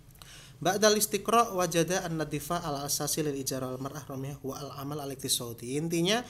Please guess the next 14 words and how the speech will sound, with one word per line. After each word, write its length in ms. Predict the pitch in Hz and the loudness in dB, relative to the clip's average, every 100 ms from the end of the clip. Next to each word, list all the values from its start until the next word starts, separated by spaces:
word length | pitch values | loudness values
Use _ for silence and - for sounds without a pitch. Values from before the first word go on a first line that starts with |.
| - - - | -12 -18 -2
apa 240 | 170 175 | 0 2
nih, 160 | 180 208 | 2 2
setelah 240 | - 180 | 0 -2
kita 320 | 170 170 165 156 | -2 0 2 2
teliti 560 | 160 147 143 147 170 135 - - - | 2 0 -2 -2 -2 -4 -10 -20 -4
bahwasanya 640 | 135 135 135 139 160 190 185 | -2 0 0 0 0 -2 0
sebab 560 | - 196 156 - 196 190 | 4 4 2 0 0 0
utama, 560 | 190 170 170 160 139 | -6 -2 0 2 0
sebab 400 | 127 - - 156 | 0 0 2 -2
paling 400 | 160 160 156 151 | 0 -2 0 -2
dasar 400 | 147 123 120 156 143 | -4 0 0 0 -2
mengapa 400 | 143 143 147 143 | -4 -4 -4 -2
seorang 560 | 160 - 165 147 156 147 | 2 2 2 -2 -2 -2
itu 160 | 143 | -4